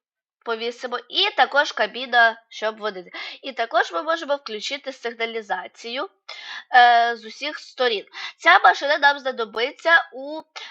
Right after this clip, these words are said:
е, майбутньому для розгадування секретиків. Але давайте ми її зараз звідси приберемо, тому що там ззаді у нас ось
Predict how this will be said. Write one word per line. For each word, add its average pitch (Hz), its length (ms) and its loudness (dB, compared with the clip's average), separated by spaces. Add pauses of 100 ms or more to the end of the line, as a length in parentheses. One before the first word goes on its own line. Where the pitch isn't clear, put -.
(120)
е, 226 360 2
майбутньому 226 500 -6
для 254 280 2
розгадування 247 580 -2
секретиків. 226 600 -4
Але 226 120 -4
давайте 269 360 0
ми 233 120 -6
її 233 140 -4
зараз 220 340 0
звідси 208 420 -10
приберемо, 247 680 2
тому 226 260 -10
що 226 140 -12
там 262 300 2 (400)
ззаді 226 640 2
у 247 120 -10
нас 214 640 0 (340)
ось 214 460 -6